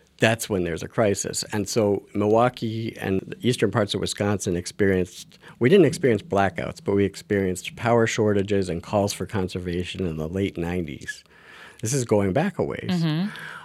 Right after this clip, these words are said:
Speaker 1: But after that, that became the, the impetus for the utilities to say, we have, and the, and working with Governor Thompson at the time, to say, "We need to simplify how we get p-, power plants permitted.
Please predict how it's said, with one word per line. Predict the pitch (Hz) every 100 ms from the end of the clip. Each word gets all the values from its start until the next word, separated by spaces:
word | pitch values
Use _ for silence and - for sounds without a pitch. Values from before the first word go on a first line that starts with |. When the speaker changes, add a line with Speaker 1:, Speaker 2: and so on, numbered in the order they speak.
| -
Speaker 1:
But | - 110
after | 120 165 - 151
that, | 120 98 95 - -
that | 113 120
became | 120 - 120 107 104
the, | 90 - _
the | -
impetus | 123 131 113 85 85 - - - _ -
for | - 107 98
the | 95
utilities | 92 87 123 113 101 95 -
to | -
say, | - 98 90 90 85 - - -
we | 110
have, | 117 104 104
and | 95 90 87 90
the, | 90 - _ - -
and | 87 85 -
working | 104 104 92
with | 90
Governor | 98 92 85
Thompson | - 151 - 101 82
at | -
the |
time, | - 92 82 87 - - - -
to | -
say, | 107 101 95 95 90 _ _ -
"We | 113
need | 139 120
to | 101
simplify | - 120 117 107 107 98
how | 107 101
we | 98 92 - -
get | 104 - -
p-, | - -
power | 123 107
plants | - 92 67 -
permitted. | - 85 78 80 80